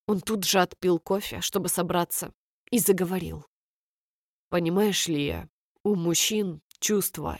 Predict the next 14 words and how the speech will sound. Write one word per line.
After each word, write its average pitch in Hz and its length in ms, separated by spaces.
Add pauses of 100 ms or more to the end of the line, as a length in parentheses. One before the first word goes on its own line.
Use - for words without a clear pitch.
(140)
эмоции, 170 720
любовь 156 580 (420)
всегда 190 520
связаны 165 640
с 156 60
желанием. 160 680 (380)
Женщина 180 560
может 165 400
просто 170 360
любить, 180 560 (280)
не 208 160
испытывая 160 600
телесной 170 520
тяги. 156 540